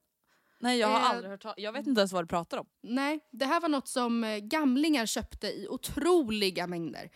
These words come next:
Speaker 2: över julen
Speaker 1: Jaha.
Speaker 2: när jag jobbade i Delhin. Eh, och du ska
Speaker 1: Oj.
Speaker 2: få en liten bild av mig nu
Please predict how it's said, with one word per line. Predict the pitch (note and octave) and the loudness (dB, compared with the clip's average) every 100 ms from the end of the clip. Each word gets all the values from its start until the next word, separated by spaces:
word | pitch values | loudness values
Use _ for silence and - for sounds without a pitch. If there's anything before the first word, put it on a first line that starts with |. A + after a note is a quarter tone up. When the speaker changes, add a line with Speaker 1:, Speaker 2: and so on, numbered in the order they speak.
| - - | -20 -8
Speaker 2:
över | - G3 | -2 0
julen | G3+ E3+ G#2 E3 | 0 -2 -6 -6
Speaker 1:
Jaha. | G3 | -4
Speaker 2:
när | G3+ | -2
jag | F#3+ | -2
jobbade | F#3 F3+ F3+ F3 | -2 -4 -6 -6
i | G3 F#3 | -8 -6
Delhin. | A3+ F#3 C#3+ - E3 _ _ _ - | -4 -4 -10 -16 -20 _ _ _ -10
Eh, | G3 F#3+ F#3+ - | -6 -6 -6 -6
och | |
du | A#3+ | -4
ska | D#4 | -2
Speaker 1:
Oj. | D4+ | -2
Speaker 2:
få | F4 | -4
en | |
liten | D#4+ F4 E4+ | -6 -6 -4
bild | G#4+ B3+ | -2 0
av | F#3+ | 0
mig | E3+ C3 | 0 -2
nu | E2+ D3+ | -4 -8